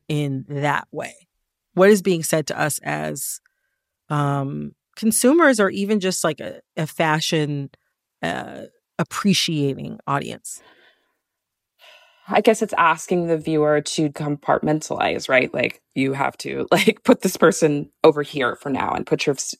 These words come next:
Speaker 2: feelings aside and
Speaker 1: Mm-hmm.
Speaker 2: just look at the body of work.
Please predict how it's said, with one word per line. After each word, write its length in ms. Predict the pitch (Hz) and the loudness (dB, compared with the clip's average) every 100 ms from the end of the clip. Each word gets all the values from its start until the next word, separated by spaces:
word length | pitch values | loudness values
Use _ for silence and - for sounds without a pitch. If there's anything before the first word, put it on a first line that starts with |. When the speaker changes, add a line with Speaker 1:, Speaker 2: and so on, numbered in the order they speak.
| - | -2
Speaker 2:
feelings 360 | 151 139 135 | -2 -2 -4
aside 580 | - - 127 120 160 220 - _ _ - - - | -6 -2 0 2 2 0 -6 _ _ -20 -20 -2
and 160 | - 247 | 4 4
Speaker 1:
Mm-hmm. 60 | - | 6
Speaker 2:
just 240 | - - _ _ _ _ _ _ _ _ _ 147 | 2 0 _ _ _ _ _ _ _ _ _ -4
look 240 | 151 156 | 0 0
at 80 | 156 | 0
the 60 | |
body 320 | 135 127 127 127 | 0 0 0 -2
of 140 | - | -4
work. 380 | - - - | -4 -4 -6